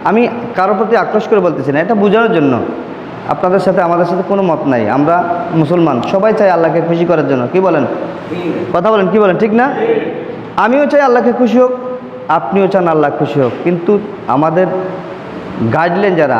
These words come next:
আমাদের ওলামা একরামরা, এরা এর বোঝে, কিন্তু বোঝার পরে ওই পূর্বপুরুষেরা যা করে আসছে, এখন, এখন এটা বললে বলতে এতদিন আমরা বুঝি নাই, নিজেকে নত হতে হবে, বিদায় তারা এটা করতেছে না।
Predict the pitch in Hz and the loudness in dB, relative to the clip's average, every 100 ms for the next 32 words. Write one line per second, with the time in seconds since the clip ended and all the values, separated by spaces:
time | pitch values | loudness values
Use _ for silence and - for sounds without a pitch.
0 | 123 151 156 156 160 170 156 143 127 147 | 0 0 2 2 2 0 0 0 0 0
1 | 139 - 170 202 202 190 175 160 175 214 | -2 -2 2 4 4 2 2 2 4 2
2 | 180 143 117 101 - - - - - - | 2 2 0 -2 -4 -10 -12 -14 -12 -12
3 | - - 139 160 196 190 196 190 247 254 | -12 -4 0 4 4 2 2 4 4 2
4 | - 202 185 185 185 185 196 185 180 180 | 2 2 2 2 0 2 2 2 2 2
5 | 170 165 - 151 143 139 117 - - - | 2 2 2 0 2 0 -2 -6 -10 -10
6 | - 160 208 226 202 185 170 170 170 170 | -4 0 2 2 2 2 2 4 4 4
7 | 175 165 165 160 156 151 156 151 156 156 | 4 2 2 2 2 4 2 0 -4 -4
8 | 147 143 147 156 147 123 107 - - - | -2 2 4 4 2 0 -2 -6 -8 0
9 | 160 165 170 175 196 170 160 156 160 160 | 2 2 0 2 2 2 0 0 0 0
10 | 135 120 104 123 147 165 170 156 160 147 | 0 0 0 0 2 2 2 2 2 2
11 | 147 131 - 131 117 | 0 -2 -2 -2 -2